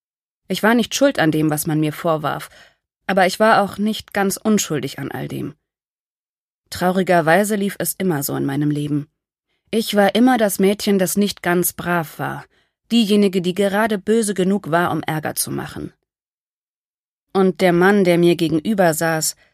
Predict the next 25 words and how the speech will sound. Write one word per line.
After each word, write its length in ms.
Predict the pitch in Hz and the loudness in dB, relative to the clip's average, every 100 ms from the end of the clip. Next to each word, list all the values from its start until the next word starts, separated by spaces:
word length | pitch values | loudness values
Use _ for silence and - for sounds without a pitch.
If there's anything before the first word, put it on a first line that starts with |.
| _ | _
sah 340 | - 190 - 202 | -4 2 4 4
aus, 140 | 202 | 2
als 240 | - 175 - | 0 -2 -2
hätte 220 | 180 - | -4 -2
er 160 | 175 | -2
weder 220 | 180 214 196 | 0 2 2
die 140 | 180 | 0
Toleranz 640 | - 175 175 185 202 - | -2 2 2 4 2 2
noch 200 | 196 180 | 0 0
die 160 | - 170 | -2 -2
Geduld, 640 | 175 156 196 185 - - - | 0 2 4 4 0 -8 -4
um 160 | 165 | -4
sich 200 | 156 160 | -2 -4
mit 120 | 160 | -4
dem 140 | 156 160 | -2 -4
Chaos 400 | - 190 156 - | -2 0 0 -2
auseinanderzusetzen, 1120 | 151 160 156 170 170 - 156 160 156 156 156 | -4 -2 0 0 0 -2 -2 -2 -4 -4 -2
in 140 | 156 | -2
dem 180 | 160 156 | -2 -4
ich 180 | 151 - | -4 -2
immer 260 | 175 160 | -2 -2
wieder 240 | 165 170 151 | -2 -4 -4
zu 120 | 147 | -8
versinken 540 | - 147 165 156 147 | -6 -6 -4 -4 -6
schien. 420 | 147 - - 151 | -8 -8 -10 -12